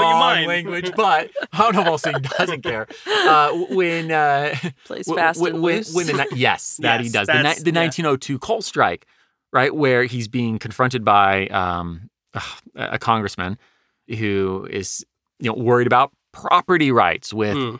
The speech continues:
Speaker 1: uh, with the coal strike in Pennsylvania. And he's saying, "Well, you know, what about the Constitution?" And Teddy's response, "The Constitution was written for the people, not the people
Speaker 2: People
Speaker 1: for the
Speaker 2: for the
Speaker 1: Constitution."
Speaker 2: Constitution.
Speaker 1: That's, um, yeah, that, those are some strong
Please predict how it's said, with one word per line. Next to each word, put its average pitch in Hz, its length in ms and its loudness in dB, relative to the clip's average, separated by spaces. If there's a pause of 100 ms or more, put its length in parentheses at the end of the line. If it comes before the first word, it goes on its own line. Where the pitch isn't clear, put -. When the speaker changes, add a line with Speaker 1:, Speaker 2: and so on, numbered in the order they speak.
Speaker 1:
uh, 104 240 2
with 113 120 -4
the - 60 -16
coal 151 200 0
strike 110 320 2
in 95 80 -12
Pennsylvania. 120 580 -2
And 80 100 -6 (360)
he's 107 160 -4
saying, 110 160 -2
"Well, 98 240 2
you 117 60 -8
know, 110 80 0
what 113 180 2
about 151 160 4
the 170 40 -10
Constitution?" 147 760 -2
And 92 500 -8 (320)
Teddy's 123 320 0
response, 107 500 0 (220)
"The - 80 -10
Constitution 135 1000 0 (320)
was 95 100 -12
written 120 240 2
for 139 280 4
the 107 100 0
people, 127 320 -2
not 123 180 0
the 135 60 -8
people 143 260 -2
Speaker 2:
People 170 160 4
Speaker 1:
for 131 60 2
the 110 60 0
Speaker 2:
for 156 100 4
the 131 80 2
Speaker 1:
Constitution." 123 640 0
Speaker 2:
Constitution. 120 200 -6 (240)
Speaker 1:
That's, - 420 -4
um, 135 680 4 (1400)
yeah, 175 360 -2 (200)
that, 135 260 2 (100)
those 190 200 2
are 277 80 -2
some 247 160 -4
strong 180 640 2